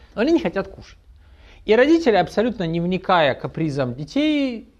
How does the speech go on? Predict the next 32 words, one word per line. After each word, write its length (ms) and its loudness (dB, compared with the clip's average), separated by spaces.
начинают 480 -2
рассказывать: 380 -4
"Тебе 400 6
надо 320 2
кушать". 400 0
"Я 160 0
не 160 -4
хочу, 520 -6
тебе 420 2
надо 320 0
кушать, 500 -2
у 40 -8
тебя 300 2
растёт 480 2
тело, 460 6
тебе 320 2
надо 240 4
кушать". 560 -2
"Да 160 -2
не 200 -4
хочу". 720 -6
И 60 -10
всё. 120 -12
Я 120 4
хочу, 300 0
чтобы 200 0
вы 60 6
немножко 360 4
параллель 420 4
держали, 400 0
потому 320 -2
что, 300 2